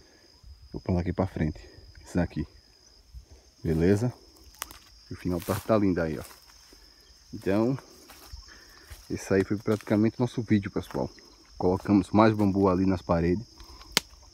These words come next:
<clears throat> É, conseguimos adiantar o serviço. Amanhã eu venho pra completar também, dar uma adiantada legal. E é isso aí. Um passo de cada vez,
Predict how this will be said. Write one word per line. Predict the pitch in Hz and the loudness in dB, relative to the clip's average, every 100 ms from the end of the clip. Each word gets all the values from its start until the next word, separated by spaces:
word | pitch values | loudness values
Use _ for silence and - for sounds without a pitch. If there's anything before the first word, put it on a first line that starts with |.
| - - - - - | -20 -20 -20 -18 0
<clears throat> | - 139 - - 196 147 95 - - - - - - - - - - - - - - - - | 2 2 0 8 8 8 2 -10 -20 -20 -20 -20 -20 -20 -20 -20 -20 -20 -20 -20 -20 -16 -4
É, | 90 87 85 82 | 0 0 0 0
conseguimos | 98 - 101 92 | -4 0 0 2
adiantar | 92 95 92 | 2 2 2
o | |
serviço. | 107 92 90 92 - | 0 0 0 0 0
Amanhã | 95 95 95 92 | 2 6 6 4
eu | 87 | 2
venho | 82 92 98 | 2 4 4
pra | 95 | 2
completar | 90 95 90 - 90 | -2 0 0 2 0
também, | 92 87 90 98 - - - - - | 0 0 2 0 -4 -20 -20 -12 -2
dar | 87 | 0
uma | 87 | 2
adiantada | 85 92 90 - 87 90 | 0 0 0 0 0 0
legal. | 87 85 85 98 - - - - - - - - - - - - - - - - | 0 0 -2 -2 -10 -20 -20 -20 -20 -20 -20 -20 -20 -18 -18 -12 -12 -14 -20 -10
E | - - 87 87 | -6 -4 -2 0
é | 87 | 0
isso | 90 - 120 | -2 -2 0
aí. | 95 - - - _ _ - _ _ - | 0 -4 -14 -20 _ _ -20 _ _ -10
Um | 90 | -6
passo | - 101 107 | 0 0 0
de | 98 | -2
cada | 95 95 | -2 0
vez, | 87 98 107 | 0 2 2